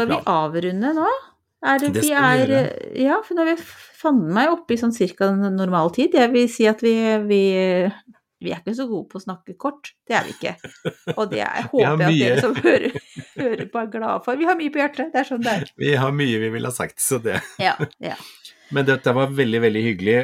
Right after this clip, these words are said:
Speaker 2: og
Speaker 1: Ja.
Speaker 2: jeg gleder meg allerede neste gang, og tusen takk for i dag, Marianne, og
Speaker 1: Takk.
Speaker 2: takk for at dere henger med alle sammen.
Speaker 1: Ja, tusen takk for oss,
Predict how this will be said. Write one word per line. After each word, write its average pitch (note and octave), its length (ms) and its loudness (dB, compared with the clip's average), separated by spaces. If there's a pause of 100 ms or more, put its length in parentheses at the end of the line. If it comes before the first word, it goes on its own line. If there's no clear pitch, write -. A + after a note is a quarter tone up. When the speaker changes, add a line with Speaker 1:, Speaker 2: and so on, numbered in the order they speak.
Speaker 2:
og A2+ 400 -2
Speaker 1:
Ja. F3 240 2
Speaker 2:
jeg D#3 140 0
gleder F#2+ 180 -2
meg G2 140 0
allerede G2+ 360 0
neste A2 380 -6
gang, G2+ 220 -4
og G#2+ 120 -8
tusen G#2+ 540 -8
takk - 180 -8
for - 220 -4
i G#2+ 60 -4 (240)
dag, C3 320 0
Marianne, A#2 540 -2
og - 60 -8
Speaker 1:
Takk. F3 140 -2
Speaker 2:
takk - 160 -8
for - 160 -4
at A2 80 -2
dere A#2+ 160 0
henger B2 260 0
med A2 280 0
alle A#2 220 -4
sammen. A#2+ 560 0 (200)
Speaker 1:
Ja, E3+ 720 -2
tusen G3+ 500 -6
takk E3+ 240 -10
for F3 220 -6
oss, F3 160 -10